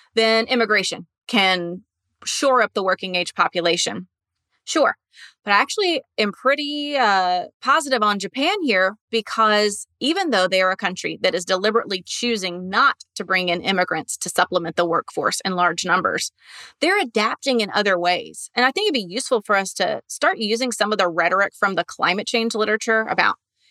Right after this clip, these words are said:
you know, adaptation. How do you, in these big changing structural circumstances,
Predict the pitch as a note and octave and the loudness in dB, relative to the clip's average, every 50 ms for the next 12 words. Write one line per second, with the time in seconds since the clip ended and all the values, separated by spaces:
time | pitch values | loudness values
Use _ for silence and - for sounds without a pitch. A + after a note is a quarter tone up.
0 | _ _ G#3+ F#3+ E3+ D#3 - - - G3 G3+ G#3+ F#3+ F#3 - - - G3+ F#3+ G#3 | _ _ -4 -2 -2 -2 0 2 2 2 4 2 0 -2 -4 -6 -6 -6 -6 -4
1 | - - B3 B3 B3+ C4+ - - - A3 C4 C#4 C#4 B3 A#3+ A3+ G#3+ A3 A#3 B3 | -4 -4 -4 -4 -4 -6 -4 -2 0 0 2 0 -2 -4 -4 -4 -4 -4 -4 -6
2 | - _ - G3+ G3 F#3+ F#3 E3+ - - G3+ G#3+ G#3 G#3 G3+ - _ _ _ _ | -4 _ -4 -2 -2 -2 -4 -6 -8 -2 0 0 0 0 -2 -8 _ _ _ _
3 | _ _ _ _ - - - A#3+ A#3 B3 A#3+ A3 G#3+ G#3+ G#3 - - G#3 G3+ - | _ _ _ _ -12 -4 -2 0 0 0 0 -2 -2 -4 -4 -2 -2 -2 0 0
4 | - F3+ F3+ - - G3 G3+ - F#3+ F#3 - - F3 - - - F#3 E3+ E3 - | -2 -4 -2 -2 -2 -2 -2 -4 -6 -4 -2 0 -2 -2 0 0 0 0 0 -4